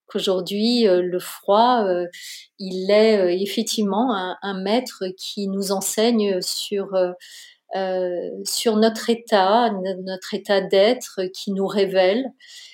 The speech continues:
mais qui en même temps, euh, demande à, à être dosé.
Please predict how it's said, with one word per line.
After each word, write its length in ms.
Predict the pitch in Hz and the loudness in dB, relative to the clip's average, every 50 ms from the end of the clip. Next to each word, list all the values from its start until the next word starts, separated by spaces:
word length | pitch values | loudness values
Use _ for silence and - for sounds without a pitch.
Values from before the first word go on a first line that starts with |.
| _ _ _ _ - | _ _ _ _ -2
mais 240 | 196 208 233 240 226 | 2 2 2 2 0
qui 460 | - - - - 233 233 233 226 214 | -4 -8 -4 -2 0 0 2 2 2
en 80 | 208 | 4
même 300 | 214 208 208 208 202 208 | 4 4 2 2 0 -2
temps, 320 | - - 214 226 277 302 254 | -2 -2 0 0 0 0 -2
euh, 200 | 208 190 190 185 | -2 -2 -4 -6
demande 680 | 180 170 190 196 196 196 196 214 233 262 262 233 196 | -8 -6 -4 -2 0 0 2 2 4 4 2 2 2
à, 300 | 196 190 185 185 180 180 180 185 185 185 180 180 _ _ _ _ _ _ _ - _ - | 2 2 2 0 0 -2 -4 -6 -8 -10 -12 -16 _ _ _ _ _ _ _ -20 _ -4
à 120 | 196 196 | 0 2
être 340 | 208 220 - - - - 208 | 2 2 2 0 0 0 0
dosé. 720 | 190 175 175 214 226 220 196 180 190 190 185 196 202 - | 0 2 4 6 6 6 4 2 0 0 0 -2 -2 -4